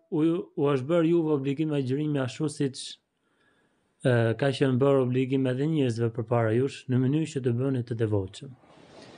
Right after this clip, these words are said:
Allah subhanahu wa taala e ka legjëruar muajin e shetë Ramazanit që ne të bëhemi të devotshëm, që ne të pastrojmë zemrat tona, të pastrojmë shpirtin ton, të edukojmë nefsin ton,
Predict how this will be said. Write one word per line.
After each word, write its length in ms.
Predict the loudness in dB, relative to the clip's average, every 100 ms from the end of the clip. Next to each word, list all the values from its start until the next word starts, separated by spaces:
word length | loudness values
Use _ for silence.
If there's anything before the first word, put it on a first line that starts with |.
| -20 _ _ _
Allah 240 | 4 4 2
subhanahu 420 | -2 -2 -2 -2
wa 80 | -2
taala 480 | -2 -4 -2 -2 -2 -4 -10 _ _ _ _ _ 0
e 80 | 2
ka 120 | 4
legjëruar 600 | 2 2 2 2 4 2
muajin 380 | 2 0 0 0
e 20 |
shetë 320 | -2 -4 0
Ramazanit 720 | 0 0 0 0 0 -2 -4 -4
që 160 | 0
ne 200 | 2 2 0 -6 -6
të 100 | -2
bëhemi 260 | -2 -2 -2
të 120 | -2 0
devotshëm, 560 | 0 0 -2 -6 -14 -14 _ _ _ _ _ _ _ _ _ _
që 160 | 4 4
ne 80 | 4
të 160 | 2
pastrojmë 560 | 2 0 2 0 2 2
zemrat 460 | 2 2 2 0 0
tona, 340 | 0 2 0 -4 -12
të 120 | -10 0
pastrojmë 400 | 0 0 -2 -2
shpirtin 460 | 0 0 0 -2 0
ton, 360 | 0 0 -2 -8 _ _ _ _ _
të 140 | -2 -2
edukojmë 480 | 0 0 2 2 4
nefsin 460 | 2 2 0 -2 0
ton, 380 | 2 2 0